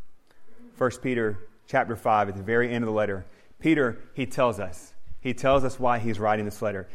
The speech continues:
He says, "I've written this to you, exhorting and declaring that this," that is to say, everything that he's written about before, "this is a true grace of God. Stand firm in it." And he starts here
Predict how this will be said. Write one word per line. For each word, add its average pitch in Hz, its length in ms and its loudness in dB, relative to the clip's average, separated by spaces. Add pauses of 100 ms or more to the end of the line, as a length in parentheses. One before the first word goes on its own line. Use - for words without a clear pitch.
(100)
He 131 80 -4
says, 143 180 2
"I've 127 220 6
written 165 160 2
this 170 220 0
to 160 60 0
you, 139 280 2
exhorting 135 580 2
and 120 80 -2
declaring 139 640 0 (300)
that 113 420 0
this," 143 440 4 (380)
that 120 140 2
is 131 80 2
to 123 60 -10
say, 117 120 2
everything 151 380 2
that 147 100 2
he's 131 260 0
written 131 220 0
about 127 200 4
before, 107 360 -2 (200)
"this 147 260 4
is 147 100 -2
a 120 80 -2
true 131 260 -4
grace 120 280 0
of 107 100 -8
God. 98 300 -2 (240)
Stand 131 500 -4 (140)
firm 107 500 -6
in 151 120 -8
it." - 100 -12 (760)
And 120 140 -2
he 123 80 0
starts 131 500 4
here 110 320 -2